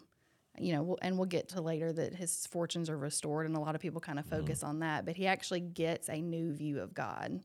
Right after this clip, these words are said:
Speaker 2: Yeah.
Speaker 1: So he gets a correct view of God, and he learns, you know, that sometimes good people do suffer, and
Speaker 2: Mm-hmm.
Speaker 1: God has reasons why things happen. So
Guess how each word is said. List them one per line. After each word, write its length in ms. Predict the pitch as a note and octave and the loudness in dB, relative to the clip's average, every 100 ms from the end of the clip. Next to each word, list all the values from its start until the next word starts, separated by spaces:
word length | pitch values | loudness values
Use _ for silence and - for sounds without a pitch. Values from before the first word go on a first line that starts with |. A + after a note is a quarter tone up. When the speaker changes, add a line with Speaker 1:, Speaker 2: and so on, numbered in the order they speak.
| _ | _
Speaker 2:
Yeah. 160 | - - A#2 _ | -4 -4 -4 _
Speaker 1:
So 140 | - | -4
he 120 | F3+ F3 | -2 0
gets 260 | E3+ E3 | 0 0
a 80 | F3+ | -2
correct 520 | - F#3 E3+ F3+ - | -4 0 4 4 2
view 320 | F3+ E3+ D3+ C#3 | -6 0 2 0
of 120 | - | 0
God, 480 | D3 B2 A#2 C3+ - | 0 0 0 0 -2
and 140 | E3 | -2
he 120 | E3+ E3 | 0 0
learns, 760 | D#3+ D#3 D#3 D#3+ D#3+ - - - _ _ _ - | 0 2 2 2 2 0 0 -6 _ _ _ -4
you 100 | F#3 | -2
know, 120 | D3 | 0
that 140 | D3+ - | 0 0
sometimes 920 | E3+ E3 E3+ E3 D#3 D#3 D#3+ - - - _ - | 2 2 2 0 2 2 2 -2 -6 -14 _ -2
good 180 | D#3+ | -2
people 280 | - F3 F3+ | 0 -2 0
do 160 | F#3+ A#3 | 0 0
suffer, 540 | - E3 D#3 B2+ D3 F#3 | 0 -2 0 -2 -2 -2
and 160 | - E3+ | -2 2
Speaker 2:
Mm-hmm. 80 | D3+ | 2
Speaker 1:
God 100 | D#3+ | 2
has 200 | D#3+ D#3+ | 2 0
reasons 400 | E3 E3+ E3+ E3 | 0 0 0 0
why 160 | D3 D#3+ | 2 0
things 300 | E3 D3+ D#3 | 0 0 0
happen. 540 | D#3+ D#3 - - E3+ | 0 0 -2 -2 -2
So 500 | - E3+ D3 D3 D#3+ | 0 2 4 2 0